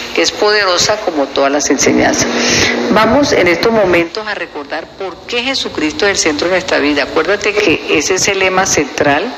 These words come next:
también en este programa y en la gran consolidación y en estas enseñanzas de consolidación. Esa alabanza tan preciosa que dice que Cristo es el centro de nuestras vidas,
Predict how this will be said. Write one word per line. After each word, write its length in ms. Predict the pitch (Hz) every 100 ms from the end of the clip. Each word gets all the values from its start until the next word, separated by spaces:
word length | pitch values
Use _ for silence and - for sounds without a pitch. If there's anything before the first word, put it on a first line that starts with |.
| - - - - -
también 320 | 175 160 147 147
en 140 | 156
este 240 | 156 -
programa 600 | - - 131 185 226 240 - - -
y 180 | 170 165
en 100 | 151
la 120 | 143
gran 220 | 139 139
consolidación 920 | 135 170 - 156 135 127 - 190 220 226 -
y 100 | -
en 80 | 147
estas 520 | 139 - 165 165 - -
enseñanzas 680 | 175 151 160 143 131 135 151
de 100 | 160
consolidación. 760 | 156 143 - 120 113 - 120 117 - - - - - - - - -
Esa 200 | - 233
alabanza 420 | 214 165 160 202
tan 280 | 196 170 -
preciosa 680 | 135 - 175 160 156 196
que 200 | 165 147
dice 200 | 131 175
que 140 | 170 139
Cristo 360 | 143 139 170
es 80 | 170
el 60 | 147
centro 360 | - 156 151
de 60 | 180
nuestras 460 | 180 175 196 196 196
vidas, 340 | 208 165